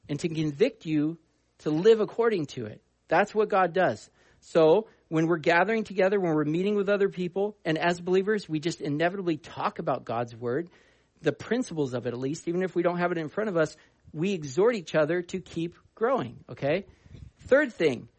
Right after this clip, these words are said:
we equip each other to keep sowing. Ephesians four twelve talks about how these gifted people that God's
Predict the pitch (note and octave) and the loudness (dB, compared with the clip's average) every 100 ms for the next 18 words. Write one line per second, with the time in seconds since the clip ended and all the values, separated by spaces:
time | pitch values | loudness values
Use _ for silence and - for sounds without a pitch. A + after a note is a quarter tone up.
0 | _ _ _ D3 F3 G3+ F3+ - - B3+ | _ _ _ -4 0 0 0 -2 2 2
1 | D4+ - - _ _ F#3 F3 - F3+ F3+ | 2 -4 -20 _ _ -8 -4 2 4 4
2 | F#3+ F#3 F#3 E3+ - G3 G3+ - _ _ | 2 0 -6 -8 -8 -6 -6 -6 _ _
3 | - - F#3 F3+ B2 - _ _ _ _ | -10 4 6 6 2 -6 _ _ _ _
4 | _ _ _ _ _ - F#3+ F#3 - G3+ | _ _ _ _ _ -8 -6 -4 -2 0
5 | F#3 - F#3+ E3 - E3+ E3 - E3 D3 | 0 2 2 2 0 -4 -4 -4 -2 -2
6 | C3 C#3+ D3+ C#3+ C#3+ B2+ - F3+ F3+ E3+ | -2 -4 -2 -2 -6 -8 -4 -4 -2 -8
7 | - F3 E3+ D#3+ D3+ D3 D3 C#3+ D3+ - | -8 -12 -6 -4 -4 -4 0 0 0 -6